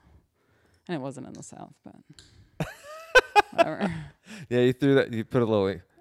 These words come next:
Speaker 2: English on that, a little old
Speaker 1: Uh-huh.
Speaker 2: English. And I was like,
Speaker 1: No,
Speaker 2: "Yeah, I don't know."
Speaker 1: I don't know. I don't know why. That's how I saw it in the play version of the story.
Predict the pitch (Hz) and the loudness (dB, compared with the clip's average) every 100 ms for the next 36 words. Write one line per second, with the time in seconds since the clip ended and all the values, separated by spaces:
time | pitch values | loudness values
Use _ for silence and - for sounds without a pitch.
0 | _ 117 120 113 117 107 98 95 87 101 | _ -6 -2 0 2 2 2 -2 -2 -2
1 | 98 104 104 104 98 95 98 92 90 90 | 0 0 0 0 -2 -4 -6 -6 -4 -6
2 | - 156 - 220 214 190 180 175 160 160 | -6 -8 -8 -8 -8 -10 -12 -18 -16 -14
3 | 151 151 175 175 160 160 165 180 185 _ | -12 -12 -16 -18 -20 -18 -18 -18 -20 _
4 | _ _ _ _ _ _ _ _ _ _ | _ _ _ _ _ _ _ _ _ _
5 | _ _ _ _ _ _ _ _ _ 185 | _ _ _ _ _ _ _ _ _ -4
6 | 202 175 160 147 151 - 156 151 165 156 | -2 -2 -4 -4 -10 -8 -6 -6 -10 -12
7 | 143 - 151 143 143 147 _ _ _ - | -14 -8 -6 -6 -8 -12 _ _ _ -20
8 | - _ _ _ _ _ _ _ _ _ | -20 _ _ _ _ _ _ _ _ _
9 | _ _ _ _ _ _ _ _ _ _ | _ _ _ _ _ _ _ _ _ _
10 | _ _ _ 170 143 135 123 143 _ _ | _ _ _ -18 -16 -16 -20 -20 _ _
11 | - 165 - - - - 156 | -20 -20 -18 -20 -20 -20 -20